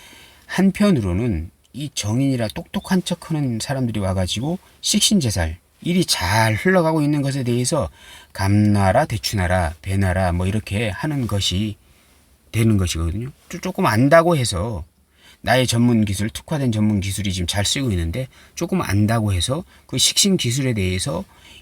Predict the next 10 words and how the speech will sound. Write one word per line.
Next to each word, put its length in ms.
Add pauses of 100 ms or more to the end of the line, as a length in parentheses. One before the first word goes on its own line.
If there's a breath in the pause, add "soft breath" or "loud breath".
이렇다 520
저렇다 580
자꾸 440 (380)
궁시렁대는 840 (240)
상황이 380
되는 220
것이 320 (540 soft breath)
정인이 460
되는 200
것입니다. 480